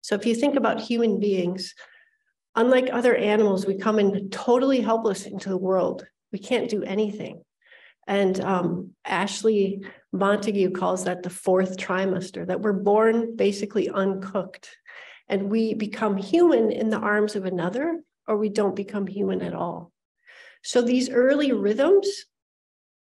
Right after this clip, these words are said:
of the mother-child relationship, according to Ellen, um, are the basis of music, the prosody at the basis of music. And I wanna paraphrase Plato here, who's,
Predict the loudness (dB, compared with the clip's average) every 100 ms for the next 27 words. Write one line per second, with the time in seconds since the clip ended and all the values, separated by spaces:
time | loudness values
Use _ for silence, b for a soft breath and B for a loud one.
0 | _ -4 -2 0 2 2 0 0 0 0
1 | 0 -2 -2 -4 -6 -6 -6 -4 0 0
2 | 0 -4 -2 2 2 2 -4 -10 _ _
3 | _ _ _ _ _ 0 0 0 0 0
4 | 0 0 0 0 -4 -6 -6 -2 -2 2
5 | 0 0 -6 -10 -10 -6 -6 -4 -4 -4
6 | -6 -10 _ _ _ -10 -8 -6 -4 -4
7 | -6 -10 -12 -6 -4 -2 -2 -4 -8 -16
8 | B B B B B _ 0 2 2 0
9 | -4 -10 -18 _ _ -2 0 2 2 0
10 | -2 -8 -16 _ _ _ _ _ _ _
11 | -6 0 2 2 0 -2 -4 -8 0 2
12 | 2 2 0 0 0 -2 -4 -8